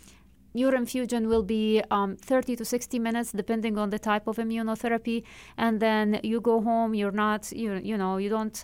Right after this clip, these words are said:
have anything that's attached, um, nothing, nothing else. Usually immunotherapies are not the type of treatments that will give you reactions during the treatment.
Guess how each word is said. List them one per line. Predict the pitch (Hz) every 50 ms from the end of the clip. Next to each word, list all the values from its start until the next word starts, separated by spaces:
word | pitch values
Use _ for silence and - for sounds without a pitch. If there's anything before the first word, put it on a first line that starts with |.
| 233 185 214
have | 208 208
anything | 214 208 202 202 202 220 208 202
that's | 190 196 185 185 -
attached, | - - - 247 233 226 233 226 - - - - - - - - -
um, | - 208 208 190 185 -
nothing, | 214 208 208 208 208 190 190 190 -
nothing | - 214 208 185 202 185 185 -
else. | - 85 - - - - - - - - - - - - - - -
Usually | 240 277 302 - 320 330 302 294 277 262
immunotherapies | 247 254 262 262 254 240 233 247 240 233 233 - 247 240 240 233 - -
are | 208 202 202
not | 208 208 208 208 214 214 -
the | 226 196 208
type | 202 - 220 202 208 202 208
of | 196 -
treatments | - - 202 202 202 - 202 202 202 190 -
that | - 196 185 190 185 190 185 -
will | 202 190 185
give | 175 202 180
you | 196 196 196 190 190 190 190 - - _ _
reactions | - 220 214 208 196 196 202 208 202 - - 190 185 180 175 175
during | - - 196 214 202 190 185 185 180
the | 175 165 185
treatment. | 185 - - - 190 180 - - 165 151 - - -